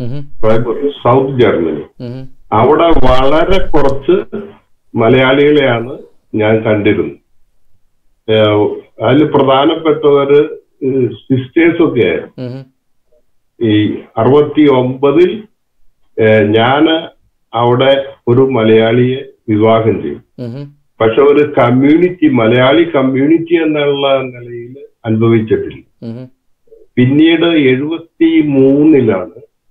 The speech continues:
Speaker 2: ഞാൻ കൊളോണിലേക്ക്, അല്ലെങ്കിൽ നോർത്ത് റൈൻ വെസ്റ്റ്ഫാലിയ
Speaker 1: ഉം.
Speaker 2: എന്ന സ്ഥലത്തേക്ക്, ഡ്യുസൽഡോർഫിലെ ഒരു ജോലിക്ക് വേണ്ടിയിട്ട്
Speaker 1: എത്തും.
Speaker 2: വന്നത്.
Speaker 1: ഉം.
Speaker 2: അന്ന് മുതലാണ് ഞാൻ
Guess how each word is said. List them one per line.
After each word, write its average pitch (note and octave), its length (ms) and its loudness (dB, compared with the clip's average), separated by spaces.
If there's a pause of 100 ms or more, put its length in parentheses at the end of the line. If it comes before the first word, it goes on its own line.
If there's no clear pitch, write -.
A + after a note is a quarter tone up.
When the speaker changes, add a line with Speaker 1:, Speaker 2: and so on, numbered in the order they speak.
(220)
Speaker 2:
ഞാൻ A2 160 2
കൊളോണിലേക്ക്, A#2+ 1000 0 (180)
അല്ലെങ്കിൽ G#2+ 420 0
നോർത്ത് C3 480 0
റൈൻ B2 360 0
വെസ്റ്റ്ഫാലിയ A2 840 0 (200)
Speaker 1:
ഉം. C3 120 -12
Speaker 2:
എന്ന A2 180 0
സ്ഥലത്തേക്ക്, G#2 600 -4 (540)
ഡ്യുസൽഡോർഫിലെ B2 1120 0 (540)
ഒരു B2 120 0
ജോലിക്ക് B2+ 480 2
വേണ്ടിയിട്ട് G2 540 0 (400)
Speaker 1:
എത്തും. F2+ 240 -4
Speaker 2:
വന്നത്. D#2+ 480 -10
Speaker 1:
ഉം. B2+ 300 -16 (800)
Speaker 2:
അന്ന് E3 300 2
മുതലാണ് C3 760 0
ഞാൻ A#2 420 -8